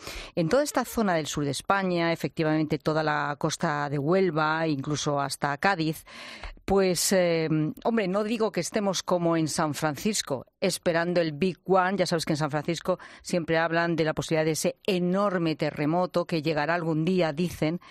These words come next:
y que podría destruir toda la ciudad. Ya digo, no es el mismo caso, pero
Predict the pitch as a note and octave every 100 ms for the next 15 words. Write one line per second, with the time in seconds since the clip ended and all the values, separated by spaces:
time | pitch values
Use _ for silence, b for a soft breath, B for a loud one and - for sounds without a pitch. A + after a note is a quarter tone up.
0 | B B F3 D#3 D#3 D3+ D#3+ F3+ E3+ D#3+
1 | - - F3 E3+ C3+ D#3+ D#3+ D#3 D3+ D3+
2 | - D3+ C3+ - F#3 F3 D#3+ D#3+ E3 G3+
3 | G#3+ F3 D#3 F#3 G#3+ D#3 F#3+ - - C#4+
4 | C#4 G#3+ A3+